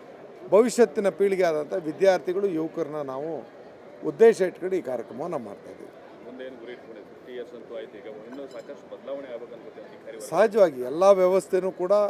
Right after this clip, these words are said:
Speaker 1: ಆಗಿಂದಾಗೆ ಮಾರ್ಪಡು. ಈಗ ನಮಗೆ ಈಗ ಒಂದು ಹದಿನೈದು ವರ್ಷ, ಇಪ್ಪತ್ತು ವರ್ಷದಿಂದ ಈ ವೇಸ್ಟ್ ಇರಲಿಲ್ಲ. ಇವತ್ತು ಅದು it is a big challenge. ಒಂದೊಂದು ಹೊಸ ಹೊಸ ಒಂದು ಚಾಲೆಂಜಸ್ನ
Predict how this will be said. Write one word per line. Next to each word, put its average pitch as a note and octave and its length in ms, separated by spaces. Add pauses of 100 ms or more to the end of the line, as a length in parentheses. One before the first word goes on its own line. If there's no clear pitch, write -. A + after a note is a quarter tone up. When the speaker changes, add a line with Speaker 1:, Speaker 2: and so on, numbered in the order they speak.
(280)
Speaker 1:
ಆಗಿಂದಾಗೆ E3+ 540
ಮಾರ್ಪಡು. D#3+ 400
ಈಗ D#3 140
ನಮಗೆ D3+ 440 (440)
ಈಗ E3 140
ಒಂದು E3 200
ಹದಿನೈದು D#3+ 480
ವರ್ಷ, D3+ 180
ಇಪ್ಪತ್ತು E3+ 440
ವರ್ಷದಿಂದ D#3 280
ಈ E3 200
ವೇಸ್ಟ್ E3 320
ಇರಲಿಲ್ಲ. C#3 300 (640)
ಇವತ್ತು D3+ 180
ಅದು E3+ 160
it E3 60
is D#3+ 100
a G3 80
big E3 180
challenge. F#3 500 (760)
ಒಂದೊಂದು G#3 460
ಹೊಸ E3+ 180
ಹೊಸ G3+ 280
ಒಂದು E3+ 480
ಚಾಲೆಂಜಸ್ನ F3+ 600